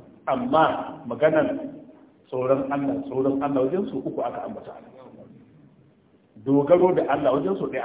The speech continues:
aka yi bayani. ومن يتق الله يجعل له مخرجا ويرزقه من حيث لا يحتسب. ومن يتوكل على الله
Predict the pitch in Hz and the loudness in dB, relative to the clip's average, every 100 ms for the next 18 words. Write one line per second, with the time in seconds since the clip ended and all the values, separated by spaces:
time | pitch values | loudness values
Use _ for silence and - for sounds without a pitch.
0 | 135 117 92 85 78 - - _ - - | -6 -8 -8 -12 -14 -20 -20 _ -20 -20
1 | _ _ _ 127 139 151 143 160 156 139 | _ _ _ -2 2 2 2 0 0 0
2 | 151 143 139 139 131 143 143 135 139 139 | 2 4 2 2 0 2 0 2 2 4
3 | 151 143 160 - - - - - 139 139 | 4 6 6 6 0 -8 -14 -4 2 6
4 | 139 139 139 - 160 143 139 143 175 175 | 8 8 4 2 2 0 0 2 4 4
5 | 147 165 151 - 190 143 - - - - | 8 8 8 2 2 2 -4 -8 -12 -18
6 | - - - - - - - - _ _ | -20 -20 -20 -20 -20 -20 -20 -20 _ _
7 | _ - 135 170 190 190 170 175 165 143 | _ -4 2 6 6 8 6 6 4 6
8 | 147 143 170 | 6 8 8